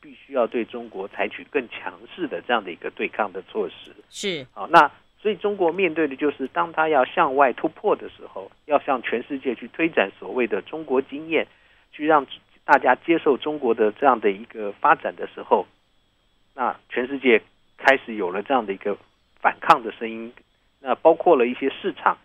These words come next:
Speaker 1: 等等，都可能会采取一些抵制的作为。
Speaker 2: 嗯哼。
Speaker 1: 所以刚刚主持人也提到了，美-，中国很多的企业要在国外上市，啊，要在国外采取各种的这些拓展，可能都来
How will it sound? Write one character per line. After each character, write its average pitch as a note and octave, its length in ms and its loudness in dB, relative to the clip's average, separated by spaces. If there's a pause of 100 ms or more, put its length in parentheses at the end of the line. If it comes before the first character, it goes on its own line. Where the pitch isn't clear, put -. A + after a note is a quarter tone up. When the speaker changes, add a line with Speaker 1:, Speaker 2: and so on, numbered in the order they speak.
(140)
Speaker 1:
等 A2 180 -12
等， B2 160 -4 (140)
都 D3 140 2
可 G#2+ 180 -4
能 G2 160 -16
会 B2+ 180 0
采 G#2+ 240 -2
取 G2 260 -12
一 B2 80 -12
些 A2 200 -8
抵 - 180 -18 (160)
制 D3 120 -18
的 F#2+ 200 -20
作 G#2+ 180 -6
为。 - 260 -14 (200)
Speaker 2:
嗯 F3 140 -6
哼。 G3 340 -6
Speaker 1:
所 C3 100 -4
以 A#2 40 -4
刚 D3+ 100 10
刚 D#3 60 6
主 B2+ 120 -2
持 D#3+ 120 -4
人 D#3+ 40 0
也 C#3+ 140 -2
提 B2+ 100 -10
到 F#3+ 200 6
了， F#2 180 -4 (600)
美-， A#2 180 -8 (100)
中 D3+ 160 -2
国 C#3+ 140 6
很 A#2 160 -2
多 C3 160 2
的 C3+ 120 2
企 - 240 -10
业 B2+ 160 2
要 C3+ 120 4
在 B2+ 160 4
国 A#2 200 0
外 C3 180 6
上 B2+ 280 -2
市， A2 280 -14 (340)
啊， G2+ 180 -6
要 B2 160 4
在 A#2+ 160 4
国 G#2+ 280 -4
外 A#2+ 180 6
采 - 260 -2
取 - 240 -12
各 D3 140 2
种 F#2 180 -8
的 F2 100 -12
这 G2+ 140 -12
些 G#2 160 -8
拓 F3 240 0
展， - 220 -10 (160)
可 G2+ 100 -20
能 G2+ 180 -20
都 C3+ 160 0
来 A2 200 0